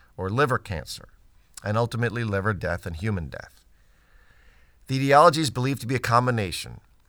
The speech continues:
of many different metabolic triggers, including standard American diet, its es-, effects on the intestinal microbiome, a sedentary lifestyle, all combined in the face of dysfunctional genetics.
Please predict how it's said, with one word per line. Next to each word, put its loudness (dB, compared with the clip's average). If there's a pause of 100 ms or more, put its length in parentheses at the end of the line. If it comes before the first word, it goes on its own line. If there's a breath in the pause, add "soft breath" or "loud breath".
(160)
of -4
many 2
different 0
metabolic 2
triggers, -4
including -4
standard -4
American -2
diet, -6 (840 loud breath)
its -6
es-, -2 (340)
effects 0 (100)
on -2
the -2
intestinal -2
microbiome, -6 (340)
a -6
sedentary 0
lifestyle, 0
all -2
combined -2
in -4
the -4
face -6
of -6
dysfunctional -6
genetics. -8